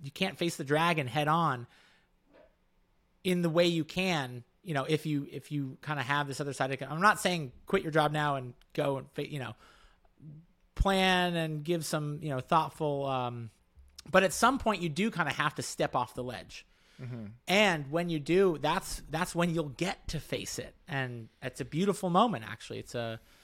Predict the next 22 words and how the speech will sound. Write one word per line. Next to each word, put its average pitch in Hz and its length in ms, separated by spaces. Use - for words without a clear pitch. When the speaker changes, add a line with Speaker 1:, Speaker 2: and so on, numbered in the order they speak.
Speaker 1:
um, 117 360
it's - 80
an 165 80
opportunity. 190 760
Every, 247 600
and 151 100
I 143 60
say 202 160
this 190 140
in 180 80
my 160 80
course, 175 520
I 139 80
beat 190 160
people 175 240
over 160 120
the 139 60
head 151 160
with 151 80
this. 107 220
Every 190 320
breakdown 147 680